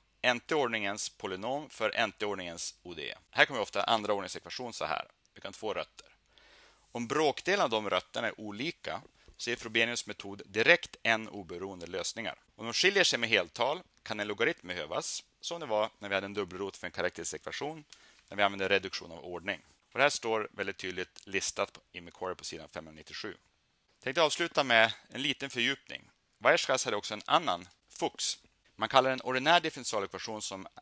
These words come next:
bara har reguljära singulära punkter för fuxisk. Hilberts tjugoandra problem, titta gärna på listan på Hilberts problem,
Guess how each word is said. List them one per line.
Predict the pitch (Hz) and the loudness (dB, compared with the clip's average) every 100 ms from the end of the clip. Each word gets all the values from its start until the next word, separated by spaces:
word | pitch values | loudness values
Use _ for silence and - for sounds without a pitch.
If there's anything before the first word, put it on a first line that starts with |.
| - | -20
bara | 95 123 127 147 | 0 4 6 6
har | 135 107 | 4 4
reguljära | 117 123 104 92 87 | 4 4 2 4 4
singulära | 95 90 85 82 | 0 -4 -6 -8
punkter | 78 87 82 - 147 - - - | -8 -12 -12 -6 -6 -6 -18 -20
för | - 98 | -12 -10
fuxisk. | - - - - - - - - _ _ _ _ _ | -6 -4 -2 -2 -2 -6 -8 -20 _ _ _ _ _
Hilberts | - 190 160 - | 2 4 6 4
tjugoandra | 143 123 139 | 6 4 4
problem, | 175 98 82 87 165 - _ _ _ _ _ - | -4 -2 -2 -2 -6 -16 _ _ _ _ _ -14
titta | 107 127 | -8 -4
gärna | 107 | -4
på | 101 | -2
listan | 92 - 95 | -4 -4 -6
på | 90 82 | -8 -12
Hilberts | 85 92 87 87 - | -10 -10 -6 -4 -6
problem, | 80 80 104 196 | -4 0 0 0